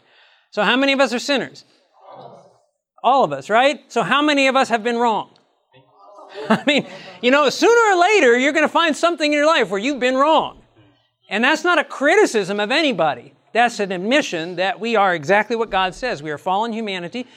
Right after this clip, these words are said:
There's an enemy who has been working to deceive us, and God is undeceiving us by His Word. And there are things we're gonna learn in His Word, and I'll tell people that in a seminar or in a study.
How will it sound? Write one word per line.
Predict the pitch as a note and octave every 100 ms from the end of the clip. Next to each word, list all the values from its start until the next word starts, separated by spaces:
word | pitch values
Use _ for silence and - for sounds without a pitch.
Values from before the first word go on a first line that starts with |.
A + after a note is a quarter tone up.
| - -
There's | F#3+ D3+
an | F3
enemy | A3 A#3+ C#4
who | A3 F3+
has | D#3
been | F3
working | E3+ G#3 G#3+
to | F3+
deceive | D3 C3+ A#3+ B3
us, | A#3+ B3 - _ -
and | - D3+
God | F#3+ B3+ A3+
is | A#3+
undeceiving | D#4+ C4 G3 F3+ F3+
us | F3+
by | E3 D#3+
His | D3 D3+
Word. | A3+ F#3 C3
And | D3+
there |
are | G#3
things | G#3 F#3
we're | G#3
gonna | G#3+
learn | G#3 G#3+
in | G#3
His | G3+
Word, | F3 F3
and | E3+
I'll | G#3+
tell | A3 G#3+
people | F#3+ E3+
that | E3
in | D#3
a |
seminar | - G#3+ G3 F#3+ F#3
or |
in | D3+
a |
study. | C#3 G#3+ G3+